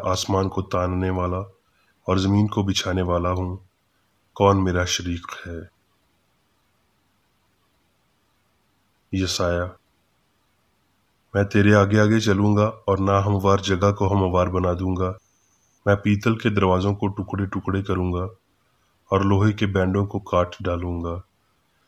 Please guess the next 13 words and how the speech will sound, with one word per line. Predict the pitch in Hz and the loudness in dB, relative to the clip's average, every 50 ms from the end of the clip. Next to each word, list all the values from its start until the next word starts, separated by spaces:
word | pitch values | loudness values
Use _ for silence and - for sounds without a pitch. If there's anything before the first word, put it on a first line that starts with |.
| _ _ | _ _
اور | - 104 98 | 0 0 2
میں | 98 104 104 101 | 4 4 4 4
ظلمات | 95 98 95 92 95 95 95 98 98 - | 4 2 0 0 0 0 0 -2 -2 -6
کے | - - 104 | -8 -10 -8
خزانے | - - 104 92 95 90 90 90 92 92 101 104 - _ _ _ _ _ _ _ _ | -4 -2 -2 0 0 0 -2 -2 -2 -4 -6 -10 -14 _ _ _ _ _ _ _ _
اور | - 92 98 | -4 -4 -4
پوشیدہ | - - 107 98 - 107 101 104 107 | -2 -2 -2 -2 0 0 0 2 2
مکانوں | 104 104 98 - 95 92 101 101 | 2 2 0 0 0 0 0 -2
کے | 98 - 101 95 92 | -2 -2 -2 -2 -4
دفینے | 90 - - 98 92 92 95 | -4 -6 -6 -4 -4 -4 -4
تجھے | 92 - 95 90 92 92 | -4 -6 -6 -4 -4 -4
دوں | 87 87 92 90 90 87 | -4 -4 -6 -6 -4 -4
گا، | 90 87 92 | -4 -6 -6